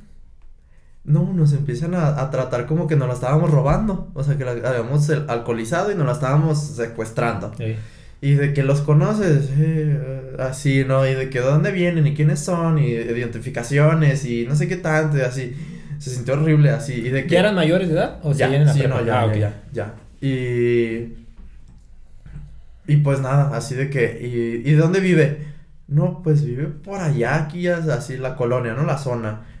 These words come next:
Speaker 1: "No, pero ¿de qué? ¿Dónde?". Que no sé qué. "No, pues por allá, por el parque que está allá, que no sé qué".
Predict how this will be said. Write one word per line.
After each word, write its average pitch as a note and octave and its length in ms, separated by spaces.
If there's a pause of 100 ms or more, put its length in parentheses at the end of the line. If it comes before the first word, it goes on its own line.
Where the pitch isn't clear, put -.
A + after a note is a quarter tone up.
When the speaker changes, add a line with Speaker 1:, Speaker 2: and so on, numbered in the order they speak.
Speaker 1:
"No, F#3+ 220
pero D#3 180
¿de C3 120
qué? C3+ 140
¿Dónde?". E3+ 380
Que D#3 80
no D3+ 80
sé D3+ 100
qué. D3 100
"No, D3 340
pues - 320 (160)
por - 240
allá, B2 260
por G#3 140
el D#3 120
parque F3 380
que D3 80
está D3 180
allá, D#3+ 300
que D3+ 100
no C#3+ 120
sé D3 180
qué". C#3+ 220